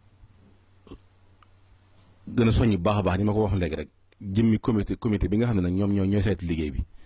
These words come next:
nga xam ne bu xasee def appel bi ci turu sëñ bi, fii ba bu màggal ga, ay bés gën a fii la ñu daje ci kër gi,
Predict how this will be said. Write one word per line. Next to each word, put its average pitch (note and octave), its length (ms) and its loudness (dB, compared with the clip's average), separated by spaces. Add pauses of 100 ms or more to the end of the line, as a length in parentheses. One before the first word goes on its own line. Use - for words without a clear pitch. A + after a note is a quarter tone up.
(420)
nga F#2 140 2
xam F#2+ 160 2
ne F2+ 60 4
bu G2+ 220 2 (260)
xasee G2 300 0
def E2+ 120 0
appel F2 240 -6
bi D#2+ 120 -6
ci G#2+ 80 -2
turu A2 140 0
sëñ E2+ 180 0
bi, C#2+ 160 -8 (480)
fii - 160 2
ba G2+ 100 2
bu G2 80 2
màggal G2 360 0
ga, D#2 80 -12 (640)
ay G#2+ 120 2
bés F2+ 180 0
gën G#2 160 0
a - 80 -4
fii - 280 0
la G#2 60 4
ñu G2 80 2
daje F#2 180 2
ci G#2 80 -4
kër F#2+ 160 0
gi, F2 140 -6